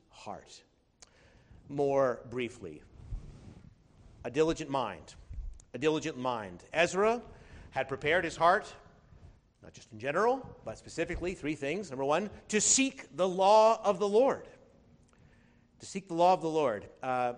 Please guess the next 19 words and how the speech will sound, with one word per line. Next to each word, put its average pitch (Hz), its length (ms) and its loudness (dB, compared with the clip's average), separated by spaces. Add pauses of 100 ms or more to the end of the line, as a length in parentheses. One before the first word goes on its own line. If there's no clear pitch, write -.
as 131 100 -12
a - 40 -4
matter 202 160 2
of - 40 -8
fact, 175 460 -2
the 139 100 -2
connection 175 480 -4
between 151 320 -8
Ezra 165 420 0
and 139 160 -2
God's 151 280 0
word 143 220 -2
is 131 120 -8
repeated 160 400 -6
no 156 120 -2
less 156 180 -4
than 135 160 -8
eight 170 220 -8
times 127 460 -8